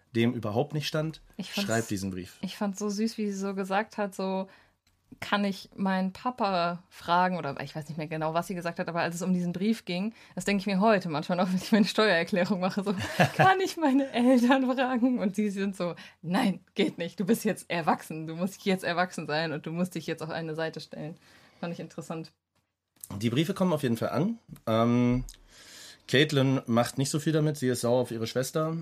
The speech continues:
Speaker 1: das können wir schnell abarbeiten. Sie möchte von ihrer Schwester, dass die Ritter stellt,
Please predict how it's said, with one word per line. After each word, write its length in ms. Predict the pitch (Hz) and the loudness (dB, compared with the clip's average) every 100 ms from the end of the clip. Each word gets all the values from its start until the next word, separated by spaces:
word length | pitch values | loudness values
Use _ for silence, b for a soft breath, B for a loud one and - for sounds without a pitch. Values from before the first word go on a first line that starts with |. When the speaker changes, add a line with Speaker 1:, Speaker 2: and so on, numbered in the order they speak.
| - | -6
Speaker 1:
das 200 | 113 - | -6 -2
können 140 | 123 | -2
wir 80 | 117 | 0
schnell 200 | 113 113 | -2 -4
abarbeiten. 640 | 104 127 127 127 131 131 127 | -2 -2 0 0 0 -2 -4
Sie 160 | 110 113 | -4 -2
möchte 220 | 120 120 | -2 -4
von 100 | 123 | -4
ihrer 160 | 107 104 | -4 -4
Schwester, 280 | 113 - 101 | -4 -6 -8
dass 100 | 98 | -6
die 120 | 104 | -6
Ritter 220 | 107 131 | -2 -2
stellt, 380 | - 127 127 | -2 -4 -4